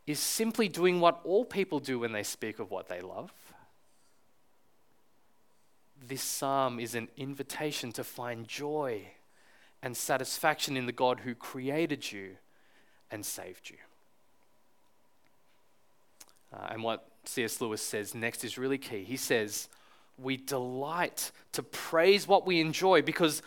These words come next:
the praise not merely expresses, but completes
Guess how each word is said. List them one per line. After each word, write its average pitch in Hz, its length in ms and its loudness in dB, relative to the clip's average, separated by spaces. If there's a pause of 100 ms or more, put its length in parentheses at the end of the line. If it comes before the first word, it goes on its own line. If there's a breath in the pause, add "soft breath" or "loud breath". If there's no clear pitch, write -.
(220 loud breath)
the 165 80 4
praise 190 380 6
not 170 240 6
merely 170 460 6
expresses, 151 1500 -2 (600 soft breath)
but - 340 2
completes - 1080 -2